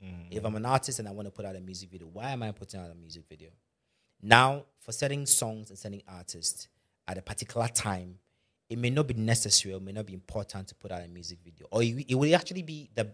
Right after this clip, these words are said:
Speaker 2: uh, the wrongest thing to do to put out a music video.
Speaker 1: Mm.
Speaker 2: In certain cases,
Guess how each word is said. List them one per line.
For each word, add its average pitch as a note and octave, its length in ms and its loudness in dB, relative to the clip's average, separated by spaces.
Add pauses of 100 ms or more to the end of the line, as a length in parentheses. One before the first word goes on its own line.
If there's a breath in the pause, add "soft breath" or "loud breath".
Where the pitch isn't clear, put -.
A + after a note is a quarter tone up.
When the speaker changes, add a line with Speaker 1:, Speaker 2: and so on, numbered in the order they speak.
Speaker 2:
uh, A2 80 -2 (200)
the B2 120 4
wrongest D#3+ 460 6
thing C3 140 -4
to A#2+ 100 -14
do A2+ 200 -12
to - 100 -18
put - 160 -10
out G#2 100 -4
a G2+ 60 -2
music G2+ 280 2
video. F#2+ 220 0
Speaker 1:
Mm. F2+ 80 -12 (360 loud breath)
Speaker 2:
In C3+ 80 2
certain G#3 320 10
cases, - 640 6